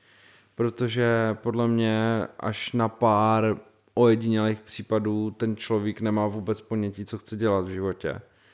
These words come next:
A mělo by to být asi,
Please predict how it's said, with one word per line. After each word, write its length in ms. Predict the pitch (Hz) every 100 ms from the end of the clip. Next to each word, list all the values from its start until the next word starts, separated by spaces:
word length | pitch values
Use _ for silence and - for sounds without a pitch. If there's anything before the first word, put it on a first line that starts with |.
| _ _ - _ _ _
A 640 | 98 101 101 101 101 101 98 - _ _ _ _ _ _ _ _ _ _ _ _ _ _ _ _ _
mělo 480 | 98 120 123 123 123
by 120 | 120 -
to 140 | 120
být 220 | 117 110 -
asi, 640 | 120 - - 95 101 151